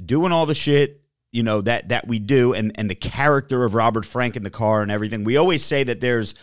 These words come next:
a lot of the real me in that character. Obviously, it's amplified times a million or whatever when I'm in the car and I'm sweaty and I'm screaming and shit, but I love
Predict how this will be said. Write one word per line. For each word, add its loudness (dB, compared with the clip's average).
a -2
lot 0
of -2
the -4
real 4
me 4
in -2
that -2
character. -2
Obviously, -2
it's -8
amplified -2
times -8
a -6
million -2
or -4
whatever -6
when -4
I'm 0
in -2
the -6
car 0
and -4
I'm -8
sweaty -2
and -4
I'm -6
screaming -2
and -6
shit, -6
but -6
I 0
love 0